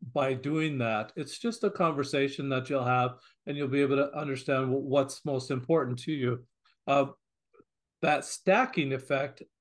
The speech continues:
from kindness to kindness to kindness to kindness gets you to compassion.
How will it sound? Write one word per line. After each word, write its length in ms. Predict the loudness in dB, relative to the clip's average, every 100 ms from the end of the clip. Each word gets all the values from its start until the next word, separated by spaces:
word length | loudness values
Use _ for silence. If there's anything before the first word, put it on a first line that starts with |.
| _ -4
from 180 | -2 -2
kindness 520 | -2 -2 -2 -6 -10
to 80 | -4
kindness 440 | -2 0 -2 -6
to 100 | -4
kindness 420 | -2 -2 -2 -8
to 80 | -12
kindness 460 | -4 0 0 -2 -8 _ _ _ -2
gets 340 | -2 -2 0
you 100 | 0
to 220 | 2 0
compassion. 720 | 0 -4 -2 0 0 -4 -12